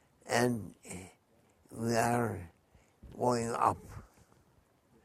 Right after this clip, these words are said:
We hope that should be last day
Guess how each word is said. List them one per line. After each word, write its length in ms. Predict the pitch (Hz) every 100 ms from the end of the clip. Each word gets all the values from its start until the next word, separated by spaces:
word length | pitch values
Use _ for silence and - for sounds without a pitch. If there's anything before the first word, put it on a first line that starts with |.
| _ _ _ _ -
We 140 | 120
hope 500 | 110 135 175 175 120 - - - _ _ _ _ _ _ _ _ _ -
that 420 | 92 123 147 147 - - - - - _ _ _ _ _ _ _ _ _ _ _ _ _ _ _ _ _ _ _ _ _ - - - - _ - _ _ _ _ _ - -
should 400 | 127 131 110 113
be 500 | 147 160 151 127 82 _ _ _ _ _ _ _ _ _ - - - - - _ _ - _ -
last 580 | 110 131 151 - - 123
day 600 | 139 139 139 104 92